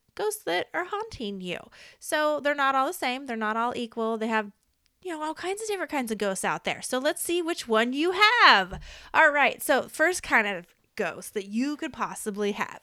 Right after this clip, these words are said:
is a poltergeist. So poltergeists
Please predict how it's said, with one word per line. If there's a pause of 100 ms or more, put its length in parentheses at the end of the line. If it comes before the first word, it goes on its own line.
is
a
poltergeist. (360)
So (100)
poltergeists